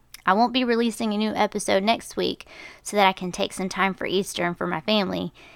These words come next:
And I pray that you'll find a Bible teaching local church if you're not in one, and make sure you attend next Sunday and every Sunday after.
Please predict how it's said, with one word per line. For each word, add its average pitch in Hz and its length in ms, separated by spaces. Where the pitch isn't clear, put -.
And 190 120
I 185 80
pray 233 260
that 202 180
you'll 208 200
find 202 260
a 175 60
Bible 190 320
teaching 185 420
local 185 260
church 185 360
if 175 120
you're 190 120
not 185 220
in 175 180
one, 165 280
and 208 140
make 202 160
sure 226 160
you 202 160
attend 208 300
next 160 240
Sunday 170 500
and 180 180
every 208 320
Sunday 175 380
after. - 480